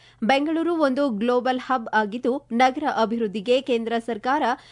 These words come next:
ಎಲ್ಲಾ ರೀತಿಯ ಸಹಕಾರ ನೀಡುವುದಾಗಿ ಕೇಂದ್ರ ಸಚಿವರು ಭರವಸೆ ನೀಡಿದ್ದಾರೆಂದು ತಿಳಿಸಿದರು. ನಗರಾಭಿವೃದ್ಧಿ ಸಚಿವ ಭೈರತಿ ಸುರೇಶ್ ಅವರು ನಗರಾಭಿವೃದ್ಧಿ ಕುರಿತು ವಿವಿಧ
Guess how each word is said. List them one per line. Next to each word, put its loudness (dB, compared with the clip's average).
ಎಲ್ಲಾ 0
ರೀತಿಯ -2
ಸಹಕಾರ 0
ನೀಡುವುದಾಗಿ -2
ಕೇಂದ್ರ 0
ಸಚಿವರು -2
ಭರವಸೆ 0
ನೀಡಿದ್ದಾರೆಂದು -2
ತಿಳಿಸಿದರು. -2
ನಗರಾಭಿವೃದ್ಧಿ 0
ಸಚಿವ -2
ಭೈರತಿ -2
ಸುರೇಶ್ -2
ಅವರು -2
ನಗರಾಭಿವೃದ್ಧಿ 0
ಕುರಿತು -2
ವಿವಿಧ 0